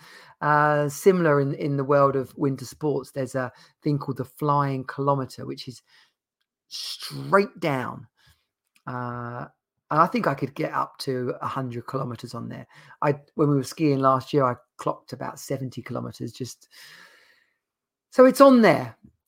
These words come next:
Um, oh, Drive Across America. There we go. That's on there. I'll sing in a band on stage. That's what I wanna, I wanna do that. Um, so you, if you don't have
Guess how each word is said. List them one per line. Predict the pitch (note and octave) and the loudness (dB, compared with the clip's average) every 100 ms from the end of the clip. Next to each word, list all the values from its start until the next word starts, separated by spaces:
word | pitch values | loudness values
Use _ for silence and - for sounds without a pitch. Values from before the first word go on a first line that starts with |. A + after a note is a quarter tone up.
| - | 4
Um, | F#3+ F#3+ F#3+ F#3+ F#3+ F#3+ G3+ - | 8 10 10 8 6 4 0 4
oh, | G3+ | 4
Drive | G#3 A#3 A3+ | 8 8 8
Across | - G#3+ | 4 2
America. | G3+ F#3 D#3 - B2 - - | 2 2 0 -2 -10 -12 -6
There | D#3 | -2
we | D3+ | 0
go. | D#3+ | 0
That's | D#3+ - | -2 0
on | E3 E3 | -2 0
there. | F3 F#3+ | -4 -4
I'll | F#3+ E3+ | -2 -2
sing | - - A#3+ A#3+ A#3+ D4 _ _ _ _ | -2 -2 0 0 -4 -8 _ _ _ _
in | B3 B3 | 0 2
a | |
band | F3+ F3 D#3+ D#3 D#3 D#3 - | 4 6 6 2 -2 -6 -2
on | F3+ E3+ | 2 2
stage. | D3 D3+ C3 C3 B2 - _ _ | 0 -2 0 -2 -8 -16 _ _
That's | C#3 - | -18 -16
what | - | -12
I | C#3+ | -10
wanna, | C#3 B2+ | -10 -10
I | C3+ | -10
wanna | B2+ A#2+ | -12 -8
do | B2+ | -8
that. | E3 A3+ _ _ _ _ _ _ _ | -8 -12 _ _ _ _ _ _ _
Um, | E3 D#3 D#3+ D#3 E3 _ _ - | -12 -10 -10 -10 -12 _ _ -14
so | F#3+ | -12
you, | F#3+ - F3+ - | -12 -12 -16 -16
if | D#3+ | -14
you | G3 | -6
don't | A3 - _ _ | -6 -6 _ _
have | - - - A#3+ | -20 -16 -12 -10